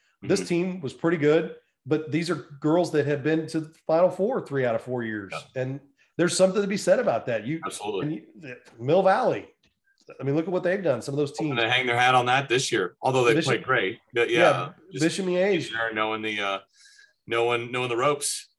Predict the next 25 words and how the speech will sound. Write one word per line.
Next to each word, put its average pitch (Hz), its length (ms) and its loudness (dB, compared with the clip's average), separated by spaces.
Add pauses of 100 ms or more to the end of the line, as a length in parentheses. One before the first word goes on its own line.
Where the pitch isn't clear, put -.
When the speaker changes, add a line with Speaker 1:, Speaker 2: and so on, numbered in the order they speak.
(240)
Speaker 1:
Bishop 156 220 -4
Miege 170 280 0
had 143 140 2
a 135 60 0
run, 143 340 2
you 135 100 -2
know, 127 80 2
a - 20 -6
couple, 151 340 -6
you 135 60 0
know, 123 120 0
they, 127 160 -4
they 135 120 -4
had 143 80 0
the 127 80 -8
dominant 147 440 0
runs, 131 240 -2
but 131 100 -8
they 135 60 0
also 170 240 0
at 131 40 -8
the 131 60 -6
beginning 143 340 -6
of 143 80 -4
that 110 260 -6